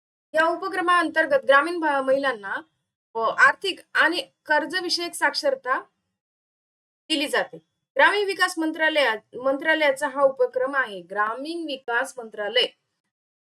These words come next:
महिलांना बँकिंग, कर्ज प्रक्रिया आणि सरकारी योजनेबाबत माहिती देऊन त्यांना आर्थिकदृष्ट्या सक्षम करणे हा याचा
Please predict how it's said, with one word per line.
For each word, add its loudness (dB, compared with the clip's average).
महिलांना 0
बँकिंग, 0
कर्ज 2
प्रक्रिया -2
आणि 0
सरकारी -2
योजनेबाबत -2
माहिती -2
देऊन 0
त्यांना -2
आर्थिकदृष्ट्या 0
सक्षम -4
करणे -4
हा -6
याचा -2